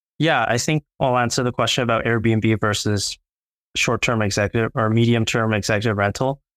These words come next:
The biggest thing was determining who would manage the Airbnb while we're gone. I think when we thought about it, because this is our own furniture and we didn't want the amount of wear and tear that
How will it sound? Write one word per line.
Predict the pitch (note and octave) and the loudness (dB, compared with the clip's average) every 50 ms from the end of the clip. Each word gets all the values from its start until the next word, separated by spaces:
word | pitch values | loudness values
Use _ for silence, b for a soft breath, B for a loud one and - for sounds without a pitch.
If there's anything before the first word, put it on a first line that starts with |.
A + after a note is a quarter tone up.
| _ _ _ | _ _ _
The | - | -4
biggest | A#2+ C#3 C#3+ E3 E3 - | 0 0 0 0 0 0
thing | - E3+ D3 C#3 A#2+ | -2 0 0 0 0
was | A2+ A2 A2 G#2+ G#2+ G#2 G#2 - - - - - _ _ _ _ _ _ _ _ | 2 2 2 2 0 0 -2 -6 -8 -12 -14 -16 _ _ _ _ _ _ _ _
determining | - A2+ - B2 A#2+ A#2+ A#2+ A#2 A2 G#2+ | -4 -2 0 0 0 2 2 2 0 0
who | - - A#2 A2+ | 0 0 2 2
would | A2 G#2 G#2 | 2 2 2
manage | G2+ G2 F#2+ G2 G2+ G2+ G#2 G#2 G2 - - | 2 2 2 2 2 2 0 0 -2 -4 -2
the | G#2 G#2+ G2+ | 0 0 2
Airbnb | G2 G2 G2+ F#2 - G#2+ F#2+ F#2 F#2 - G2 G#2+ A2 G#2+ - _ _ _ _ _ _ - | 2 2 0 0 0 0 0 2 2 2 2 2 0 -2 -4 _ _ _ _ _ _ -2
while | G#2+ G2+ G2+ G2+ | -2 0 0 0
we're | G#2+ G2+ G2 F#2 | 0 0 -2 0
gone. | - G2+ F#2+ G2 G#2 A#2+ C#3+ - _ _ _ _ _ _ _ | 0 0 0 2 0 0 -2 -6 _ _ _ _ _ _ _
I | - G2+ G2+ | -4 -4 -4
think | - - B2+ A#2+ A#2 A#2 A#2 - _ _ _ _ _ _ _ _ _ _ _ _ _ | -2 -2 -2 0 0 -2 -4 -6 _ _ _ _ _ _ _ _ _ _ _ _ _
when | - A2+ A2+ | -2 0 2
we | A#2 A2+ | 2 2
thought | G#2 - - A#2+ B2 B2+ | 2 0 0 0 0 0
about | B2+ A#2 C3 B2+ B2+ B2 C3 | 0 0 0 0 2 0 0
it, | C3 B2+ - _ | -2 -4 -4 _
because | - A#2 - - A#2+ A#2 A#2 | -6 -4 -2 -2 -2 0 0
this | A#2 A2 - - | 0 0 0 0
is | G#2+ | 0
our | G#2 G2+ G#2 - - | 0 0 0 0 0
own | A2 A2 G#2+ | -2 -2 -2
furniture | - A#2+ A2+ A2+ A2+ - - - A#2 A#2 A2+ A2+ - | -2 -2 0 0 0 0 0 0 0 0 0 0 0
and | - G2+ G2 F#2+ F#2 F#2+ F#2+ - _ _ _ _ _ _ _ _ | 0 0 0 0 0 -2 -4 -6 _ _ _ _ _ _ _ _
we | A#2+ A#2 | 0 0
didn't | A2 B2 A#2+ B2 - - | 2 2 0 0 -2 -2
want | A2+ A2 A2 A2 G#2+ G#2+ - - _ _ _ | 0 0 0 2 0 0 -2 -6 _ _ _
the | - A#2 G#2+ G#2 G#2 - - - | 0 2 2 2 2 0 -2 0
amount | A2 G#2+ G#2 G2+ G2+ G#2 G#2 - - | 0 2 2 2 2 0 -2 -4 -4
of | - G#2 G2 | -4 -2 -2
wear | G#2 G#2+ G#2+ G#2+ G#2 | 0 0 2 2 2
and | G2+ G2 | 0 0
tear | - - G#2 G2+ G#2 G#2+ G#2 | 0 0 0 2 2 2 2
that | A2 G#2 G2 G2 - | 2 2 0 0 -2